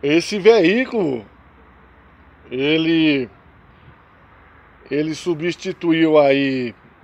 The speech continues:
a linha do três meia dois, né? Que era mais antiga aí do que ele.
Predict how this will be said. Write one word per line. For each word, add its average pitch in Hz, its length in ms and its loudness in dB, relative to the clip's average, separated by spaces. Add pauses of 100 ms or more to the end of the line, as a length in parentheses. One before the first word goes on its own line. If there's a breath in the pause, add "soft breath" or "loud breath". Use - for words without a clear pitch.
a 139 140 4
linha 143 200 -4
do 143 120 -6
três 147 320 -6
meia 185 240 0
dois, 185 560 -2 (260)
né? 165 260 -2 (600 soft breath)
Que - 80 -10
era 131 180 0
mais 147 260 0
antiga 156 600 -4
aí 147 140 -6
do 147 120 -12
que 190 160 -8
ele. 190 480 2